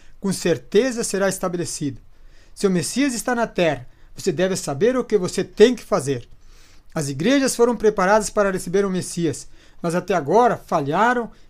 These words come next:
e todos aqueles que falham serão destruídos. Por isso nós estamos vendo a imoralidade entrar nas igrejas.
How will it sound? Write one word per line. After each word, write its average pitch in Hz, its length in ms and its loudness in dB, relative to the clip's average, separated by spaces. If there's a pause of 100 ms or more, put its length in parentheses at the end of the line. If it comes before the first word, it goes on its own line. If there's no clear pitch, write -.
(120)
e 175 80 -2
todos 214 440 2
aqueles 208 340 2
que - 80 -6
falham 226 480 4
serão 190 320 -2
destruídos. 175 640 -6 (600)
Por 226 140 2
isso 277 180 0
nós 233 160 0
estamos 233 420 0
vendo 214 380 0
a 202 80 0
imoralidade 185 680 0
entrar 190 300 -4
nas 165 200 -6
igrejas. 139 520 -8